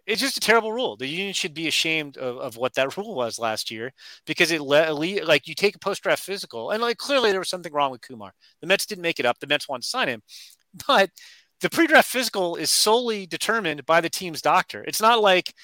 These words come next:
the doctor, like, like, you, you get the physical and you're like, "We don't, we disagree. We're gonna get a second opinion." Doesn't matter. It's just whatever, in that case, the Mets doctor thought was all that mattered.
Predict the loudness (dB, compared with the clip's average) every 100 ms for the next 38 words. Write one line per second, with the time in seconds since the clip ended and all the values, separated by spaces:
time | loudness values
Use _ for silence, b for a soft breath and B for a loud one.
0 | b b b b _ -10 4 8 6 4
1 | -4 -4 -10 0 2 2 0 -2 -2 -18
2 | -14 -2 -2 -2 -6 -4 -2 -2 -2 -4
3 | -2 0 0 -2 -6 -6 -6 -6 -6 -6
4 | -4 -2 -2 -4 -6 -6 -6 0 0 2
5 | 2 2 0 -6 -4 0 2 2 0 -6
6 | _ _ 0 2 2 -2 -4 -4 -4 2
7 | 2 0 -6 0 2 2 -2 _ _ _
8 | -14 -4 2 2 4 4 2 -2